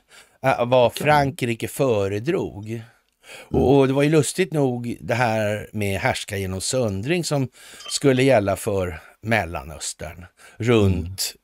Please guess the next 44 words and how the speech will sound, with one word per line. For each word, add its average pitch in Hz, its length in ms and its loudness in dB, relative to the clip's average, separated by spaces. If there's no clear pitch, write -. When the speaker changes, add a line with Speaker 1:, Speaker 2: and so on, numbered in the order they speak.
Speaker 2:
Mm. 101 140 -2
Speaker 1:
alltså 101 200 -2
i 101 80 -4
randstaterna 123 1200 -2
till 82 360 -8
Speaker 2:
Exakt. - 360 -6
Speaker 1:
So-, 120 60 -2
Sovjetunionen. 87 1000 -4
Det 101 60 -10
var 170 140 2
ju 208 100 0
en 165 180 -6
konstig - 600 -4
idé. 78 320 -12
Speaker 2:
Ja, 135 340 4
det 117 60 -2
Speaker 1:
Ja. 123 140 4
Speaker 2:
var 143 80 2
ju 180 40 2
inte 165 160 -4
tsaren 98 480 0
så 143 100 -2
jävla 156 300 2
road 101 460 -4
då. - 220 -8
Speaker 1:
Nej, 160 160 4
han 214 180 2
var 214 260 2
ju 254 120 -8
inte - 180 -10
det. - 20 -4
Speaker 2:
Konstigt 117 540 2
nog, 127 380 -2
ja, 143 160 2
märkligt. 147 300 2
Speaker 1:
Och, 180 80 4
och, 180 180 4
och 180 120 0
Picot 202 440 2
där, 196 100 4
han 156 140 2
lyckas 190 320 -4
ju 190 60 -12
till, 185 280 -4